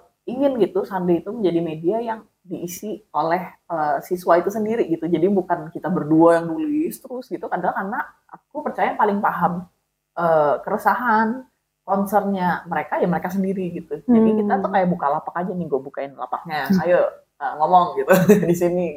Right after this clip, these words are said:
Speaker 1: gitu. Jadi
Speaker 2: Hmm.
Speaker 1: kita stay relevan dengan cara kita, eh, welcoming tim-tim magang dari berbagai sekolah. Eh, mungkin karena ini mungkin bisa dibilang, hmm, nggak tahu privilege atau advantage atau bukan, tapi karena kita,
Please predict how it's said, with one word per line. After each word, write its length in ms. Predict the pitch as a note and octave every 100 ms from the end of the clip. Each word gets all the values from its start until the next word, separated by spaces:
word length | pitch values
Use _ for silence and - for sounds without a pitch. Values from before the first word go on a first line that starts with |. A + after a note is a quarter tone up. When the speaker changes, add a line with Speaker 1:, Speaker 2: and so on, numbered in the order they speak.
| D3+
Speaker 1:
gitu. 160 | -
Jadi 260 | D3+ G#3 G#3+
Speaker 2:
Hmm. 220 | F3+ F3 F#3 - _ _
Speaker 1:
kita 240 | - F3 G#3+ - - - _
stay 200 | - F#3+
relevan 360 | F#3 E3 F3 A3
dengan 240 | F#3+ D#3+
cara 520 | F3 D#3+ D#3+ F#3+ - -
kita, 200 | - E3 F#3 - -
eh, 200 | - D3
welcoming 600 | C#3 C#3+ C#3+ D3 D3+ D3+ C#3+ D3 _
tim-tim 320 | D3 D3 D3+
magang 480 | D3 C#3+ C#3+ C#3+ C#3+ _
dari 240 | - D3
berbagai 520 | C#3+ C#3 C#3+ C3+ D3 -
sekolah. 480 | C3+ D3+ C#3 B2+ E3+ - _ _ _ -
Eh, 520 | D3+ C#3+ C#3+ C#3+ C#3 - _ -
mungkin 280 | F3+ F3+ A3+ - _ _ _ _
karena 400 | - F3 E3 D3+ - - -
ini 340 | F3 G#3 D#4+
mungkin 240 | G#3+ A3+
bisa 160 | C4 F3+
dibilang, 480 | D#3 D3 E3+ A#3+ - _ _
hmm, 300 | - F#3 F3
nggak 180 | F3 E3
tahu 140 | D#3+ D#3+
privilege 480 | D#3+ D#3 D3+ D3 -
atau 240 | D#3+ F3
advantage 460 | D3+ D#3 D3 D3+ F3+
atau 180 | - F3+
bukan, 400 | G3 - D#3 -
tapi 160 | -
karena 240 | G#3 E3 F#3+
kita, 240 | - G3+